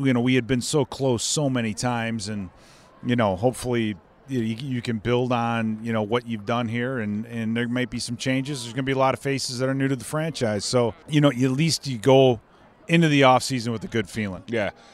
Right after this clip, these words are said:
Speaker 2: and, uh, you talk about some of those guys that you can build on, but, you know, it's gonna be a lot of different faces this, this year. But one face that the Minnesota Vikings franchise has been familiar with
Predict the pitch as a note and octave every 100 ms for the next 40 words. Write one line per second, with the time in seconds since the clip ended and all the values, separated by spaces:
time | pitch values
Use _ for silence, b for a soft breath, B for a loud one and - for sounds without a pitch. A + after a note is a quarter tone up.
0 | B - C3 C3 B2+ A#2 - G2 - C#3+
1 | B2 D#3 C#3+ C3+ A2+ C3+ B2 A#2 G#2+ G#2+
2 | A#2+ A2+ G#2+ - A2+ A2 A#2 B2 A2+ A2+
3 | A2+ A2 G#2+ A2+ G#2+ G#2+ A#2 A2+ A2 A2+
4 | G#2+ A2+ G#2+ G2 B2 C#3 A#2+ G#2 - G#2+
5 | A#2+ A2+ A2 B B B A#2 A2+ D#3+ D#3+
6 | C3 B2+ B2 A2+ A#2+ A2+ A#2 G#2+ A2+ G#2+
7 | G#2+ G#2 - - - - - B2+ B2 -
8 | A#2+ A2 G#2+ G2 A2+ - A#2 C3+ A#2+ G#2
9 | G#2+ G2